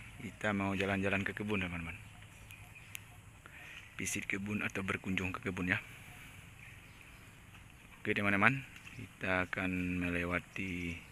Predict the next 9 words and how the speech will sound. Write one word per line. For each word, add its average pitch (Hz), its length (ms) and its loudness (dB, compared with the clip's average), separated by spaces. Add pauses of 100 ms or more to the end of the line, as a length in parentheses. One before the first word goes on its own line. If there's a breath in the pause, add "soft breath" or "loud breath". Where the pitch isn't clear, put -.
(1000 loud breath)
jalan 90 320 2
yang 87 160 2
bersemak, 92 480 4 (240)
yang 90 160 0
banyak 87 400 4
dihiasi 90 480 0
oleh 90 160 0
pohon 90 240 -4
kelapa 104 480 2